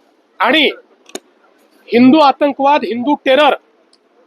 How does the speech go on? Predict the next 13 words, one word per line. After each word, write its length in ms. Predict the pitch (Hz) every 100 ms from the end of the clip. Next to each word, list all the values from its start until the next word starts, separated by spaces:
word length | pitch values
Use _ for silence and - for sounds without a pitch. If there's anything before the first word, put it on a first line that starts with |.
| _ _ -
अशा 260 | 214 294
प्रकारचा 580 | 294 269 - 277 262 294 233
शब्द 320 | 262 214 294
कॉइन 320 | 269 262 277
करून 320 | - 285 302 -
अनेक 280 | 233 285 277
लोकांना 360 | 277 294 285 285
पकडलं 520 | 247 254 269 302 427 - _ _ _ _ _ _ -
आणि 120 | 240
मग 140 | 285 320 -
प्रयत्न 380 | 285 311 320 320
सुरू 240 | 311 311
केला, 400 | 294 254 220